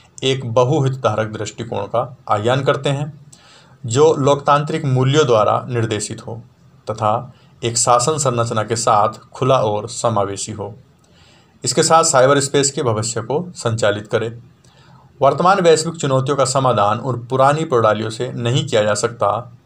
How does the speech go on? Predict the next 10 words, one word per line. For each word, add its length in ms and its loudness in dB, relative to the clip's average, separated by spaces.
जिन्हें 540 0
अतीत 360 -2
की 140 -10
समस्याओं 520 -2
के 100 -4
समाधान 500 -2
के 80 -8
तौर 220 -4
पर 180 -2
डिजाइन 440 -8